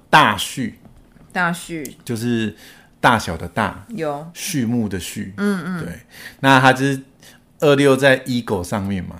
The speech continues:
Speaker 2: 嗯。
Speaker 1: 所以 ego 是一个很强大的力量。
Speaker 2: 嗯。
Speaker 1: 那续呢，有两个说法，一个是他身上蓄积了很大的力量。
Speaker 2: 嗯。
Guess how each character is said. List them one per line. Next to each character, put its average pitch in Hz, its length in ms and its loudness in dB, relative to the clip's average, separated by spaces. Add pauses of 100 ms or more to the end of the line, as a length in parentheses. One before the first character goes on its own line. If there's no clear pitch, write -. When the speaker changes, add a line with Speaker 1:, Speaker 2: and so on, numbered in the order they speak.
(120)
Speaker 2:
嗯。 190 340 -4
Speaker 1:
所 135 140 -2
以 120 40 -2
ego 147 460 4
是 123 160 -2
一 131 120 0
个 104 200 0
很 92 300 -4
强 92 340 -4
大 104 220 2
的 95 140 -4
力 92 180 -4
量。 87 260 -6 (180)
Speaker 2:
嗯。 190 460 -2 (280)
Speaker 1:
那 143 120 2
续 165 420 0
呢， 120 380 4
有 113 140 2
两 110 200 4
个 98 100 -4
说 110 240 0
法， 98 220 0
一 101 40 -6
个 110 100 -2
是 117 80 -2
他 117 160 2
身 120 320 -2
上 117 160 0
蓄 131 340 -4
积 117 260 -2
了 101 80 0
很 92 160 -4
大 107 200 0
的 95 60 -2
力 95 180 -6
量。 90 320 -4
Speaker 2:
嗯。 190 400 -2